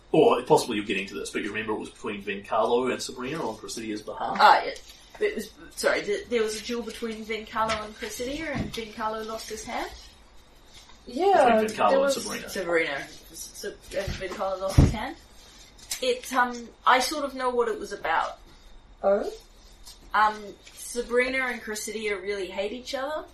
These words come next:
Speaker 2: Um, it's kind of, they were best friends when they were growing up together with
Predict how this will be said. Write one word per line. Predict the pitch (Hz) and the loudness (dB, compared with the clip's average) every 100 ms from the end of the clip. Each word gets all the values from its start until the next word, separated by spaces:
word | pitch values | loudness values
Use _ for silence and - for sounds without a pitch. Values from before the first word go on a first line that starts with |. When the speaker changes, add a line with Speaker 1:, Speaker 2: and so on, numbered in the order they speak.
| - - - - - - - - - | -20 -20 -20 -20 -20 -20 -20 -20 -2
Speaker 2:
Um, | 196 196 208 208 - | 0 2 -2 -12 -6
it's | - 226 - | -2 -2 -2
kind | - 247 233 240 | -8 -4 -2 2
of, | 240 - - - - - - - - - - - - - - - - - - - - - - - | 0 -2 -18 -20 -20 -20 -20 -20 -20 -20 -20 -20 -20 -20 -18 -18 -20 -20 -20 -20 -20 -20 -18 2
they | 240 226 | 2 4
were | 220 | 0
best | 220 202 - - | 0 -2 -4 -6
friends | 214 185 160 156 - | -2 -2 -4 -8 -10
when | 175 | -6
they | 170 | -4
were | 170 | -4
growing | 175 190 180 180 | 0 2 2 2
up | 220 | -2
together | - 233 254 254 | -4 -4 -2 -2
with | 214 | -4